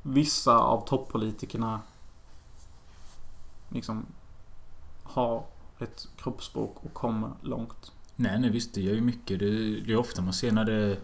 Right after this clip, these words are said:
Speaker 2: stora talare att det är mycket rörelser och sånt.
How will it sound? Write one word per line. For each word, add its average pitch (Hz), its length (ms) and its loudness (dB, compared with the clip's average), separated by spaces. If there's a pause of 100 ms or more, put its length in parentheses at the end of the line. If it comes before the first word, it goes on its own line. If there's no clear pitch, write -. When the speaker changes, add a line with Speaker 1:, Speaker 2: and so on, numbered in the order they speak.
(560)
Speaker 2:
stora 104 440 0
talare 101 500 2
att 92 100 -4
det 107 80 0
är 101 40 4
mycket 101 540 0
rörelser 101 500 0
och 98 80 -2
sånt. - 300 0